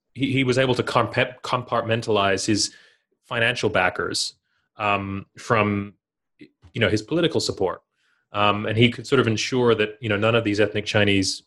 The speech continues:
um, business leaders would ever challenge him politically. They would, you know, they, they benefited economically, and they were happy to benefit economically from their relationship with him. Um, at the same time, he could sort of keep,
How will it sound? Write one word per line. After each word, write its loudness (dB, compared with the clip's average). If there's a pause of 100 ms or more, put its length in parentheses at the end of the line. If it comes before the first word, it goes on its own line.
um, -8 (500)
business 0
leaders 0
would 0
ever 4
challenge 2
him 0
politically. -4 (140)
They -2
would, -2
you -6
know, 2
they, 0
they 0
benefited 0 (220)
economically, 0 (120)
and -6
they 2
were 2
happy 0 (400)
to -4
benefit 0
economically 0
from -4
their 2
relationship 2
with 2
him. 0 (420)
Um, -2
at -4
the 2
same 0
time, 2
he 2
could -2
sort 2
of -2
keep, -2